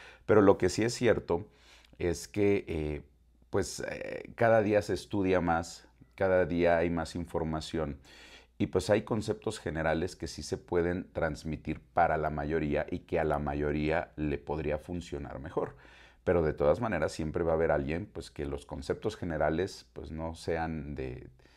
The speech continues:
de, de, de total ayuda, porque es una persona diferente o tiene una necesidad especial o es una población especial. Pero bueno, toda la información que siempre se trata de compartir, o por lo menos que yo trato de combar-, eh, compartir, es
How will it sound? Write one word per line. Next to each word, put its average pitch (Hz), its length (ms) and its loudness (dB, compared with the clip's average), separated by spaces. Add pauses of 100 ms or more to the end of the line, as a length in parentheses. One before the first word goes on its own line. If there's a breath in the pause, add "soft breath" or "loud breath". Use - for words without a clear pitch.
(220 soft breath)
de, 78 260 -2
de, 80 140 0
de 76 260 -2
total 82 360 2
ayuda, 110 400 0
porque - 240 -8
es 73 80 -10
una 90 200 -4
persona 76 460 -6
diferente 78 640 -4
o 73 60 -4
tiene 80 200 -6
una 78 120 -6
necesidad 73 560 -6
especial 92 680 2
o 78 80 -2
es 76 80 -10
una 80 200 -8
población 73 500 -6
especial. 90 580 0 (500 loud breath)
Pero - 140 4
bueno, - 200 6 (120)
toda 92 200 2
la 95 100 2
información 80 540 -2
que - 80 -10
siempre 80 300 -6
se 82 140 -4
trata - 340 -2
de 76 140 0
compartir, 76 500 -2
o 85 80 -2
por 80 140 -4
lo 73 80 0
menos 82 220 -4
que 78 100 -8
yo 73 120 -2
trato - 280 -4
de 82 140 -4
combar-, 98 360 -2 (140)
eh, 90 80 -10
compartir, 92 500 -4
es 90 220 -2